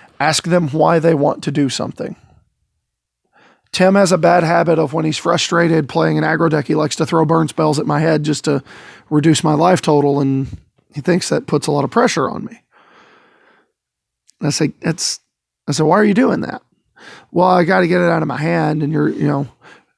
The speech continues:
you can't counter it." I'm sa-, I said, "Okay, why would I counter that right now, even if I could?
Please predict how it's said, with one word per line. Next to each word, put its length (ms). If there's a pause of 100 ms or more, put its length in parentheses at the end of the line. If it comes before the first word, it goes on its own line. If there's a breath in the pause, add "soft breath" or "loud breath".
(440)
you 140
can't 260
counter 400
it." 60
I'm 100
sa-, 140 (160)
I 60
said, 160
"Okay, 460 (720 soft breath)
why 220
would 260
I 140
counter 380
that 180
right 220
now, 180
even 220
if 100
I 80
could? 380